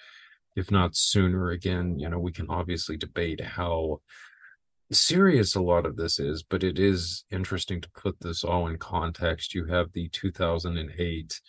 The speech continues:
election against the backdrop of the Russo, um, Georgian War that Far West appears to have played a significant role in, in the hopes of getting McCain in office.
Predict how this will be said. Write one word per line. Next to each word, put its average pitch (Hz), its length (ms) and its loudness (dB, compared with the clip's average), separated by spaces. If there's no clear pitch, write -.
election 117 540 6
against 92 340 4
the 90 60 -4
backdrop 87 640 2
of 82 80 -4
the 82 80 -2
Russo, 82 760 0
um, 80 500 0
Georgian 90 760 2
War 85 580 2
that 98 220 4
Far 90 220 8
West 82 260 4
appears 85 420 0
to - 140 -4
have 82 140 -4
played 87 460 0
a 76 300 -2
significant 92 720 4
role 85 420 6
in, 85 480 0
in 90 100 -2
the 82 100 0
hopes 85 400 0
of 82 200 -4
getting 82 320 0
McCain 82 460 0
in 80 100 -2
office. - 600 -4